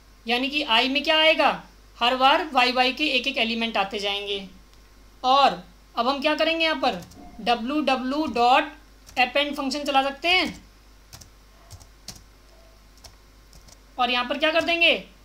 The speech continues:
आई पास कर देंगे। Right, देखिए, अब हम यहाँ पर print करा लेते हैं डब्ल्यू डब्ल्यू को। राइट,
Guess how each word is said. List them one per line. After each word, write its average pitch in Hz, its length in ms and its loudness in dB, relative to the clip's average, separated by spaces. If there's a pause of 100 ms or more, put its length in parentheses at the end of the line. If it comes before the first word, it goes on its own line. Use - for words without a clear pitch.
(100)
आई 220 200 2
पास 190 320 0
कर 202 100 -6
देंगे। 220 280 -6 (1400)
Right, 277 360 2 (1800)
देखिए, 269 440 -2
अब 269 140 4
हम 302 140 4
यहाँ 269 180 0
पर 294 140 -2
print 269 240 -4
करा 254 160 2
लेते 247 280 -4
हैं 277 280 0 (2250)
डब्ल्यू 240 340 -2
डब्ल्यू 214 320 -6
को। 196 160 -8 (1600)
राइट, 269 340 2